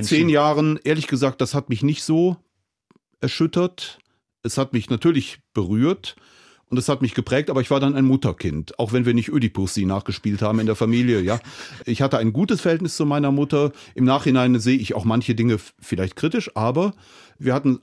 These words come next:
Speaker 2: eine sehr enge Bindung. Meine Mutter hat dann auch, ich weiß nicht über welche Wege, auch noch mal einen eigenen Zugang zum Glauben gefunden, den sie auch nicht immer hatte,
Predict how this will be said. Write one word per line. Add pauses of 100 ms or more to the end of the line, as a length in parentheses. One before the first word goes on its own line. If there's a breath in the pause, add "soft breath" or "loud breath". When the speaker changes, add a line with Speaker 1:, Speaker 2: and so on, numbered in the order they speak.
Speaker 2:
eine
sehr
enge
Bindung. (680 loud breath)
Meine
Mutter
hat
dann
auch, (420)
ich
weiß
nicht
über
welche
Wege, (500 loud breath)
auch
noch
mal
einen (140)
eigenen
Zugang
zum
Glauben
gefunden,
den
sie (760 soft breath)
auch
nicht
immer
hatte,